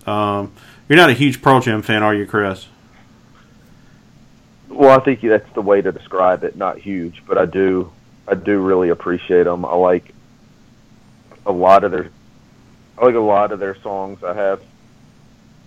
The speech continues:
Speaker 2: I have several of their albums. I don't even know how many I have.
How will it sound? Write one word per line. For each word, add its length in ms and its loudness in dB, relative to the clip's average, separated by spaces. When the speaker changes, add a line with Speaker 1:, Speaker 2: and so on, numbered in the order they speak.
Speaker 2:
I 60 -20
have 240 -10
several 380 -4
of 60 -4
their 100 -2
albums. 320 0
I 20 -2
don't 120 -4
even 160 -10
know 160 -4
how 100 -10
many 280 -10
I 100 -6
have. 360 -4